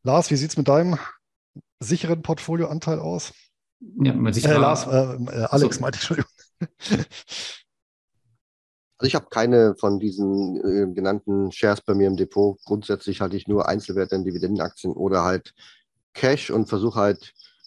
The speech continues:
Speaker 3: die jeweilige Marktsituation damit zu regeln, indem ich in gewissen Marktphasen mehr Cash habe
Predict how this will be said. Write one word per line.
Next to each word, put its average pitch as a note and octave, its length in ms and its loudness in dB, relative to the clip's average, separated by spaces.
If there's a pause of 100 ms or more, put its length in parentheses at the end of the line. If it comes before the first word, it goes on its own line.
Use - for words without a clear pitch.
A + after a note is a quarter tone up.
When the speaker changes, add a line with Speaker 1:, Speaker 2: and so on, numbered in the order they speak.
(140)
Speaker 3:
die - 60 -8
jeweilige G2 340 -2
Marktsituation G2 840 -2
damit G2 280 -2
zu G2 360 0
regeln, G2 640 2
indem F2+ 220 0
ich E2+ 320 -4
in F#2+ 220 -4
gewissen F#2+ 360 -4
Marktphasen F#2 500 -4
mehr G#2 160 0
Cash - 340 -4
habe G#2+ 380 0